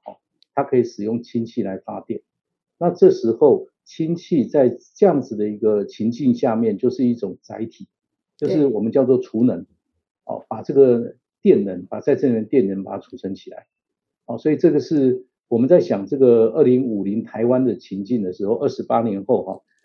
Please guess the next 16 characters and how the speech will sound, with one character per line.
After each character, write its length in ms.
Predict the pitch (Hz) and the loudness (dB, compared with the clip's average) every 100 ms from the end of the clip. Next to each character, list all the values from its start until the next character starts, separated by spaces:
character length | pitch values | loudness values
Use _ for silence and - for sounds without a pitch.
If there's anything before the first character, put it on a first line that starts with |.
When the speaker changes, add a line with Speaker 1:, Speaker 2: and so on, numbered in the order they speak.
| - | -8
Speaker 1:
总 140 | 113 110 | -6 0
是 100 | 156 | 4
要 160 | 147 | 4
充 220 | 135 143 135 | 4 0 0
满 200 | 95 120 | 0 -4
一 40 | |
些 260 | 120 123 123 | 2 4 4
可 320 | - - 95 | -2 -2 -2
行 320 | - 101 113 | -2 -4 -6
性 300 | - 147 107 | -2 0 2
的 260 | 101 98 - _ _ _ - | 0 -2 -8 _ _ _ -16
一 80 | |
些 520 | 123 127 117 113 113 120 | 0 4 6 6 4 4
梦 200 | 151 123 | 0 0
想 280 | 113 98 | -4 -8
哈， 240 | - 98 | -12 -16